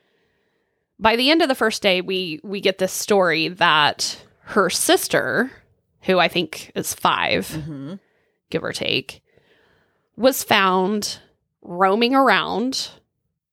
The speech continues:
Speaker 1: uh, in the town of Cyril, which is, uh, in the southwest part of Oklahoma, down by Lawton. Um, her fi-, Athena Brownfield's five-year-old sister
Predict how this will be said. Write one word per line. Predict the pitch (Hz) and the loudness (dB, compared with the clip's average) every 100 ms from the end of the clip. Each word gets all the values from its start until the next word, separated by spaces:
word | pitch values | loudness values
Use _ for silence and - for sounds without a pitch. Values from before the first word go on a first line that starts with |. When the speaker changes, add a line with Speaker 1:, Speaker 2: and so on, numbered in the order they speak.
| _ _ _ - | _ _ _ -2
Speaker 1:
uh, | 196 165 156 147 160 190 - _ - | 2 2 2 0 -2 -4 -10 _ -2
in | 208 | 2
the | 202 | 2
town | 185 - 196 196 185 | 2 0 2 0 0
of | 180 170 | -2 -4
Cyril, | - 170 165 160 156 160 | -4 -2 2 2 0 0
which | 175 160 - | 0 2 0
is, | 151 170 - - - - | 0 -2 -4 -8 -6 0
uh, | 180 139 | 0 2
in | - 180 | 2 0
the | |
southwest | 175 170 - 147 - | 2 0 2 -2 -2
part | - 180 | -4 -4
of | |
Oklahoma, | - - - 98 90 185 _ _ _ _ _ _ _ _ - | -6 -6 -6 -4 -4 -6 _ _ _ _ _ _ _ _ -10
down | 190 165 139 | -2 0 2
by | 156 | 2
Lawton. | - 98 - 104 - _ _ _ - _ _ _ _ _ | 2 0 -2 -8 -8 _ _ _ -20 _ _ _ _ _
Um, | 214 226 202 196 160 190 - _ - | 2 4 4 0 -4 -10 -14 _ -2
her | 226 | 2
fi-, | 220 262 240 - - | 4 4 4 0 -2
Athena | 226 220 269 | 0 2 2
Brownfield's | 233 196 196 190 180 | 4 4 4 0 0
five-year-old | 175 185 180 170 | 0 2 0 -2
sister | - 190 - 135 - 185 | -4 -6 -4 -4 -4 -8